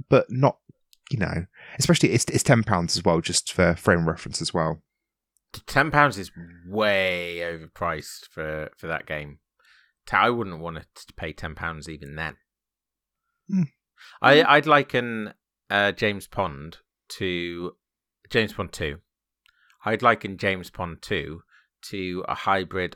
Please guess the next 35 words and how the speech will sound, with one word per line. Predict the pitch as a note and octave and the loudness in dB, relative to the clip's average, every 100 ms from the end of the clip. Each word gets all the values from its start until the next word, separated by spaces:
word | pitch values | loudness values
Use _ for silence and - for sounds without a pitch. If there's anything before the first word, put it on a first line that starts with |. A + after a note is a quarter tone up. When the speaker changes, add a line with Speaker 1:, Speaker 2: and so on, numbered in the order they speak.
| - | -8
Speaker 2:
of | F2 F2 E2+ E2 - _ _ _ _ _ - | -4 -4 -4 -8 -20 _ _ _ _ _ -8
Little | G2+ - G#2 | -8 -6 -6
Nemo, | F#2+ F#2+ E2+ C#2+ F#2 _ _ | -6 -10 -10 -12 -14 _ _
if | F2+ | -16
you | |
remember | F2 E2 E2 | -12 -10 -10
Little | E2 - D#2 | -10 -12 -12
Nemo, | F2 E2+ C#2 D#2+ - - | -12 -12 -14 -16 -16 -8
Speaker 1:
I | |
do, | F#2+ G2 | -4 -2
yeah. | G2+ F#2+ | 0 -2
Speaker 2:
and | F2+ E2+ | -2 -4
Rollo | F2+ F#2+ G2 F#2+ | -2 0 0 -2
to | F2+ F2+ | -4 -10
the | F#2 | -6
Rescue. | F#2 F#2 - - C#2+ - _ _ _ _ _ _ - _ _ _ _ - | -6 -6 -12 -16 -18 -18 _ _ _ _ _ _ -20 _ _ _ _ -10
If | G2+ | -6
you | |
Speaker 1:
Yeah. | E2+ F2 F#2+ F2+ | -4 -6 -8 -6
Speaker 2:
get | C3+ B2+ | -2 -2
those | A#2 B2 A#2 | 0 0 0
two | - A#2+ G#2+ | -4 -6 0
games | G#2+ G2+ F2+ | -2 -2 -10
and | F#2+ | -10
smash | - - G#2 - - | -8 -4 -6 -6 -10
them | F#2 | -12
together, | - F#2 F2+ B1+ D2 E2 _ _ | -8 -4 -4 -4 -8 -10 _ _
James | G2+ F2 - | -4 -4 -8
Pond | F#2 F2 - | -10 -10 -10
two's | G#2 G2 E2+ _ _ | -8 -8 -10 _ _
born | F2+ D2 C#2+ D2 _ _ _ _ _ | -10 -10 -16 -20 _ _ _ _ _
out | - D#2 - | -10 -10 -12
of | - | -16
the | D#2 | -12
mess. | D#2+ D#2 - - | -10 -10 -12 -18